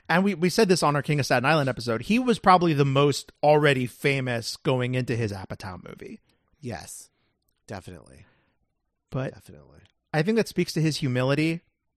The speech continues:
Speaker 2: Mm-hmm.
Speaker 1: of, like, "Yeah, cool. I'm proud of them." You know, like,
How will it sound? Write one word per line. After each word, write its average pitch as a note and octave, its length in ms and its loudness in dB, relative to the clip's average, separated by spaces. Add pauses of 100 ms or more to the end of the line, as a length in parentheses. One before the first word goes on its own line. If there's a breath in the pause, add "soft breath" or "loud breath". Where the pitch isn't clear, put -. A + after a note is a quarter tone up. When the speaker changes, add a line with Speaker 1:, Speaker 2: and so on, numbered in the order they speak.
(360)
Speaker 2:
Mm-hmm. A2+ 340 -12
Speaker 1:
of, B2 420 0
like, A#2 360 -6
"Yeah, C#4+ 240 2
cool. A#3+ 340 2
I'm C#3+ 100 4
proud F#3+ 240 8
of D#3 120 2
them." A#2 260 -4
You D3 140 2
know, B2 340 0
like, B2 340 -10